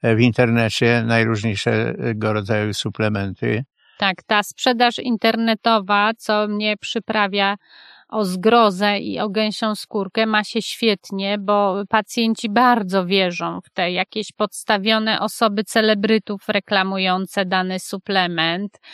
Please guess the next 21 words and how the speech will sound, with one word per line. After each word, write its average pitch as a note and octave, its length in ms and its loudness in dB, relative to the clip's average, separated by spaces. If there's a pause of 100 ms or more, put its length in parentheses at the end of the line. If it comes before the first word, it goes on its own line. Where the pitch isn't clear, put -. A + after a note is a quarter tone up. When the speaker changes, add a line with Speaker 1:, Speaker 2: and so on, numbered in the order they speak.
(520)
Speaker 2:
który G3+ 580 -2
ma G#3 180 2
pomóc A3 720 2
na G#3 160 2
wszystkie G#3 720 0
schorzenia, F3+ 920 2
tak, F#3 280 0
i A3+ 140 -6
kosztuje F#3+ 960 0 (140)
kilkaset G#3 640 0
złotych. G3+ 800 0 (300)
Bardzo G3+ 520 2
pacjenci G3 880 -2
są G#3 200 -4
na G3+ 200 2
to G#3+ 160 -2
podatni A3 1120 0
i A3 60 -4
takich G#3+ 440 0
zakupów G#3+ 720 -2
dokonują. G3 840 0